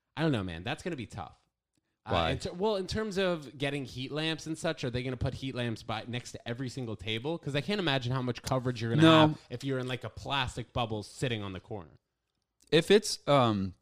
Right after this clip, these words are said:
Speaker 2: I went to dinner with my parents a couple weeks ago, and it was outdoor seating, and they had heat lamps, and it was like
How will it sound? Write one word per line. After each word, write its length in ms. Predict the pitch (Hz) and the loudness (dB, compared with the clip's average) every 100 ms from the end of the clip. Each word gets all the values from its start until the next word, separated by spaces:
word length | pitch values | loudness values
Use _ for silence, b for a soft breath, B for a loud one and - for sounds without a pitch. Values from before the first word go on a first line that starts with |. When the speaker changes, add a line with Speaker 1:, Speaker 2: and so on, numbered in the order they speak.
| _ _ _ _ _ 127 | _ _ _ _ _ 2
Speaker 2:
I 100 | 120 | 6
went 160 | 139 | 6
to 540 | 147 143 123 110 98 82 | 6 4 6 6 4 2
dinner 240 | 87 110 | 0 0
with 100 | 104 | 2
my 100 | 98 | 0
parents 340 | 87 95 92 - | 0 0 -2 -2
a 20 | |
couple 200 | 95 98 | -4 -2
weeks 180 | 95 101 | -2 0
ago, 200 | 98 95 | 2 2
and 100 | 90 | 0
it 20 | |
was 140 | 87 | -2
outdoor 340 | - 87 87 87 | -2 -2 -2 -4
seating, 420 | - 98 92 92 | -2 -2 -2 -2
and 60 | 92 | 0
they 120 | 95 | 2
had 140 | 113 | 0
heat 200 | 90 110 | 0 -6
lamps, 320 | 127 107 107 - | -2 0 0 2
and 140 | 135 | 2
it 60 | 185 | 4
was 180 | 190 | 4
like 180 | 160 135 | 4 2